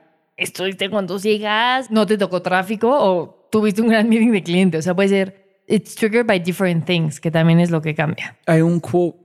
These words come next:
Speaker 2: de George O'Keeffe que voy a matar, pero ella dijo,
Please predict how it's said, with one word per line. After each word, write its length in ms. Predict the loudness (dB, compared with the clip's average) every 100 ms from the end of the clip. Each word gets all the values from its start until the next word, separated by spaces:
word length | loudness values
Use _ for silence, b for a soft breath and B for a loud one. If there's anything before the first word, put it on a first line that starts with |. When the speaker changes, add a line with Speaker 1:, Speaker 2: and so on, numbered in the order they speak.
| _
Speaker 2:
de 240 | 0 0 0
George 340 | 0 2 2
O'Keeffe 560 | 2 0 0 0 0 -4 _ -12
que 320 | -2 2 2 0 -8 _
voy 260 | -2 2 2
a 40 |
matar, 460 | 2 2 0 -2 0
pero 140 | -2
ella 160 | 0 2
dijo, 480 | 2 0 -2 -4